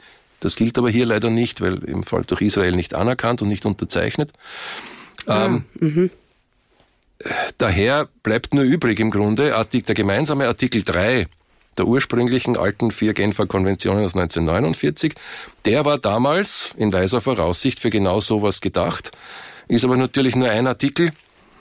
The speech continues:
Speaker 1: und enthält daher nur sehr rudimentäre Schutzbestimmungen. Dort allerdings steht auch schon drin, Geiselnahme ist verboten,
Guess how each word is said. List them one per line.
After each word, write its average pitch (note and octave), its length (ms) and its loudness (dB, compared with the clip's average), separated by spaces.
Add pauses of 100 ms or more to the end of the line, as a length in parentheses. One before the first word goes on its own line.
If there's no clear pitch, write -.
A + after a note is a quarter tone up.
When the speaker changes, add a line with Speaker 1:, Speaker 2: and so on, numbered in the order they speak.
(140)
Speaker 1:
und A2 140 2
enthält A2 380 0
daher G#2+ 420 2
nur G#2+ 180 2
sehr G#2+ 200 2
rudimentäre G2 680 2
Schutzbestimmungen. F2 800 -2 (220)
Dort C#3+ 200 2
allerdings C#3+ 360 2
steht C3+ 160 0
auch D3+ 160 2
schon G#2+ 180 2
drin, D#2 280 -2
Geiselnahme F#2+ 580 2
ist F2+ 100 -2
verboten, G2 520 0